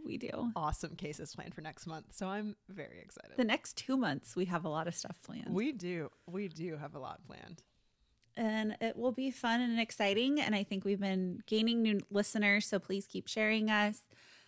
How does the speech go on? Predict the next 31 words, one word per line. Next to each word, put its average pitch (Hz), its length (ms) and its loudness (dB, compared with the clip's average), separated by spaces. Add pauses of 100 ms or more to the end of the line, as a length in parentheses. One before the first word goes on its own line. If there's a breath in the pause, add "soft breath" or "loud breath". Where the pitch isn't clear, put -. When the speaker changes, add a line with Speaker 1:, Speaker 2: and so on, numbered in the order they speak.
(140 loud breath)
Speaker 1:
Um, 170 500 2 (800)
we've 196 160 -4
gained 202 240 2
a 196 80 2
lot 180 220 4
of 190 100 2
new 190 160 2
social 175 340 -2
media 247 360 2
listeners. 240 540 2
So 196 280 4
if 190 140 -2
it's 190 200 -4
your 196 160 2
first 190 360 0
episode 196 440 0
for 208 140 -8
some 190 180 -2
reason, 196 320 2
if 190 160 -2
you 165 120 -4
were 165 160 -2
deciding 175 540 0
just 175 200 -6
to - 60 -6
start 175 440 2
on 170 240 2
episode 170 540 -4
eight, 220 320 2 (460 soft breath)
welcome. 165 420 2 (640 soft breath)
Um, 185 840 2